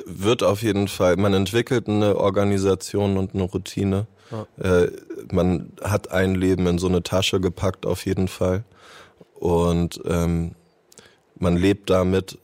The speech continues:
Speaker 1: so richtig, ich weiß auch gar nicht so genau, was selektieren, äh, heißt
Speaker 2: Und du
Speaker 1: übrigens.
Speaker 2: entscheidest dich, etwas zu behalten oder halt nicht. Also einfach, du, du bestimmst, ob du was, äh, ob du, ob du rechts oder links gehst, ob du bleiben willst oder aufstehen willst. Das meinte ich damit eher so.
Speaker 1: Okay.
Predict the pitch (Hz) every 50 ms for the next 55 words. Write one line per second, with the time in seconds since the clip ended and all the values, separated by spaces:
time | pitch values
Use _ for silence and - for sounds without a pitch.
0 | _ _ - - - - _ _ - - 85 85 92 95 - - 95 92 - -
1 | - - - 87 - - - 90 92 90 - 65 76 87 - - - 92 87 87
2 | 87 85 - 92 87 87 82 85 85 85 87 82 80 - 95 87 85 85 82 80
3 | - _ - - - 123 120 120 98 87 71 - - - - 82 82 87 87 87
4 | 92 95 95 - - - - 120 113 92 87 127 107 98 - - 110 117 123 127
5 | 117 - - 127 117 - - - - - - - 214 208 - - - - - -
6 | - 127 123 - - 127 120 - - - 117 120 107 98 113 120 123 - 127 123
7 | 151 127 123 123 107 107 117 113 - 123 135 131 - - - 107 101 127 113 117
8 | 110 120 110 - 120 117 117 113 - - 123 120 117 110 - 110 - - - 135
9 | 139 135 - - - - - - _ _ _ _ _ - 123 113 - - 117 104
10 | 117 113 - - - - - - - - - - 110 110 107 107 - - 107 -
11 | 120 117 113 113 110 110 - 117 113 110 107 107 107 107 107 107 - _ _ _
12 | _ _ _ _ _ _ _ _ _ _ _ _ - - 117 107 - - 117 110
13 | 107 117 120 113 - - 113 104 - - - - 110 101 110 107 104 110 113 110
14 | 113 110 - - 107 104 95 113 107 - 117 110 104 101 104 101 - - - 110
15 | - - 101 101 107 107 - 113 107 107 - - 107 107 104 95 107 104 110 104
16 | 104 92 92